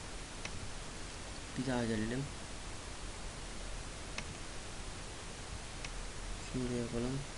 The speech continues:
Girdi beş olsun. Çıktı beş. Tamam diyelim. Bu öyle. Sonra otomatik düzeyler var. Bu da otomatik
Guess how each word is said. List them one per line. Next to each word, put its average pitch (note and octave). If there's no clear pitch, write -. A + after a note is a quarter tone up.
Girdi B2+
beş C3+
olsun. C3+
Çıktı -
beş. C3
Tamam C3
diyelim. B2
Bu C3+
öyle. C3
Sonra C#3
otomatik C#3
düzeyler C3+
var. C3+
Bu C3
da C#3
otomatik -